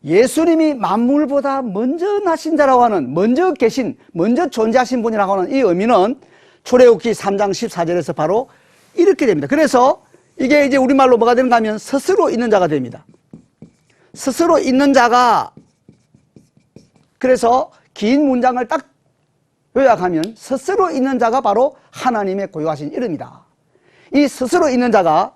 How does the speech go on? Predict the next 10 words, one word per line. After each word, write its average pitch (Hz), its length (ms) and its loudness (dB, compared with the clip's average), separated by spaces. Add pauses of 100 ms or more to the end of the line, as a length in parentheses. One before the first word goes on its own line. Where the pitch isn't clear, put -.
놀랍게도 202 760 2 (180)
이것이 180 420 -4
이제, 214 320 4 (400)
에, 180 500 4 (640)
구약을 247 760 0 (160)
헬라말로 262 440 0
번역했던 208 520 -2
성경인 170 480 -6
칠십 311 400 -8
인경과 170 680 -4